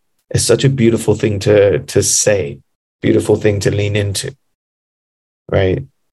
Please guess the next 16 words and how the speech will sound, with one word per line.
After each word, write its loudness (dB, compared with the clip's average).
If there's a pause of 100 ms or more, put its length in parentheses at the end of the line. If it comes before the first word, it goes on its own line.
(120)
It's 0
important, 0
my -4
friends, 0
to -4
be -2
proud 0
of -6
yourself. -2 (220)
It's -10
important 0
to -2 (380)
reflect -2 (1160)
on -2 (580)
who 4
you've, 0